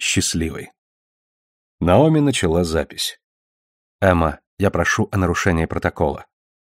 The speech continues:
Прошу прислать мне все, что известно о состоянии и функционировании подполья. Контакты, названия кораблей, процедуры. Все, что есть, гоните мне. И еще прошу уведомить ваших оперативников,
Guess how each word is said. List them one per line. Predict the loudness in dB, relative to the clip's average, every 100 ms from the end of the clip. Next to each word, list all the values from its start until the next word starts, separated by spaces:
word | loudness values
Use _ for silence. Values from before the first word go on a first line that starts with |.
| _
Прошу | -2 0 0
прислать | 0 2 2 2
мне | 0
все, | 0 0
что | 0 0
известно | 0 2 2 2 -2
о | -2
состоянии | -4 -4 0 2 4 4 2
и | 0 -4
функционировании | -2 -4 0 0 2 2 2 0
подполья. | -2 -2 0 -2 -4 -16 _ _ _ _ 0
Контакты, | 0 2 0 -2 -6 -18 _ -2
названия | 0 4 2 2
кораблей, | 0 -2 0 -2 -4 _ _ -2
процедуры. | 0 2 2 2 -2 -10 _ _ _ _ _ -4
Все, | 0 0
что | 0
есть, | 0 4 2 0 -4
гоните | -2 0 0 -2
мне. | -2 -2 -6 _ _ _ _ _ _
И | 2
еще | 2 2 2
прошу | 2 2 0
уведомить | 0 2 4 4 2 2
ваших | 0 0 -8
оперативников, | -4 0 0 2 4 4 0 -6